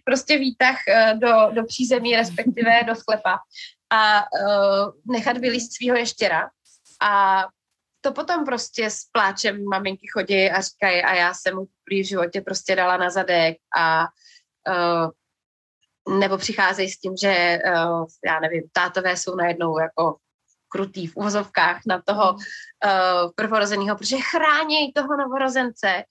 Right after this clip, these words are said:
Speaker 1: a vlastně všichni čumějí, co se jim tam, to tam děje. Ale vlastně je to jako enormní zátěž na celý ten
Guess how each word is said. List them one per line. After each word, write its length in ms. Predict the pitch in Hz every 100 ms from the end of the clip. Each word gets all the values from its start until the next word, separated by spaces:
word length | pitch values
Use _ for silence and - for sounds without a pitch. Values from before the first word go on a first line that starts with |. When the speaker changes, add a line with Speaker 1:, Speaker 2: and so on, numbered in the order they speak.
| - - -
Speaker 1:
a 60 | 240
vlastně 360 | 233 233 254 254
všichni 460 | - 262 277 269
čumějí, 400 | - 269 262 247
co 140 | 247 240
se 120 | 247
jim 160 | 240 233
tam, 160 | 226 -
to 100 | -
tam 220 | 226 226 226
děje. 320 | 247 180 - _ _ _ -
Ale 180 | 220 226
vlastně 300 | 226 - 233
je 80 | 233
to 80 |
jako 300 | 240 240 254 -
enormní 540 | 240 285 277 269 262
zátěž 520 | 233 202 208 240 226
na 140 | 226 202
celý 360 | - 214 214
ten 220 | 214 214